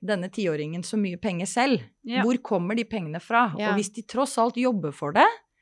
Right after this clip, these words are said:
Speaker 1: så tenker jeg det er greit, men da er, må de jo også oppleve at det blir tomt.
Speaker 3: Ja, ja.
Speaker 1: Hvis
Speaker 2: Ja.
Speaker 1: de aldri opplever at det blir tomt, så blir det jo, da er det jo
Speaker 2: Mm.
Speaker 1: helt umulig å kjenne på det der, eh, hvis da de bare ringer besteforeldre, eller pappa bare vipser lett over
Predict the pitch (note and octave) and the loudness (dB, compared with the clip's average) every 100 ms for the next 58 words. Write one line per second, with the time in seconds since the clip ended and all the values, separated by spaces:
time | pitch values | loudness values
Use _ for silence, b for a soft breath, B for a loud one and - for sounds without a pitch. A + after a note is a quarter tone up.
0 | _ _ - A#3 F4 F#4 A#3+ D#3+ G3+ G3+ | _ _ -6 -2 0 0 0 0 0 0
1 | E3+ D#3+ F#3+ - G#3+ F#3+ G3+ - D#3+ D#3 | 0 0 0 -2 -2 0 0 0 0 2
2 | G3 G3+ G3 F#3 F3+ G3 C#4 C#4 G3 - | 4 4 4 2 0 0 0 0 -4 -6
3 | - F3 - D#3+ F#3 C4 A#3 E4 - G4 | -8 -8 -6 -4 -4 -4 -2 -2 0 -2
4 | C#4 - - - G#3 G3 G#3 D#3+ - - | -2 -8 -18 -8 -2 -2 -2 -6 -8 -2
5 | B3 D4+ - D4+ G3+ G3 - G#3 F3+ E3 | 0 2 4 4 4 0 0 0 -2 -2
6 | F3 D#3+ G3+ C4+ - D#4 F4 - G4+ E4+ | -2 -4 -4 -6 -4 -4 -4 -4 -4 0
7 | A3 D#3+ F#3 G3+ G3 b b b b b | 2 2 2 2 0 b b b b b
8 | _ - G3+ D#4+ C4+ B3+ B3+ - A3+ G3+ | _ -6 2 4 4 4 4 2 0 0
9 | D3+ D#3 G3+ C4 F#3+ C#3+ B2 D3 D3+ D#3+ | 0 -2 0 0 0 -2 -2 -2 0 0
10 | D#3 E3+ F3 F#3+ - F3 E3 F3+ E3+ E3 | 0 0 0 -2 -2 2 2 2 0 0
11 | F3 F3+ D#3+ D3 F3+ - - D3 C3+ C3 | 0 -2 -4 -4 -6 -8 -10 -6 -4 -4
12 | D3 C#3 D#3 E3 F#3+ - - C#3+ D#3+ E3 | -4 -2 -2 -2 -8 -8 -4 -4 -2 -2
13 | C#3+ D3+ E3+ - - D3 D#3+ - - D3+ | -2 -6 -8 -10 -8 -6 -6 -8 -6 -4
14 | C3+ E3+ | -2 0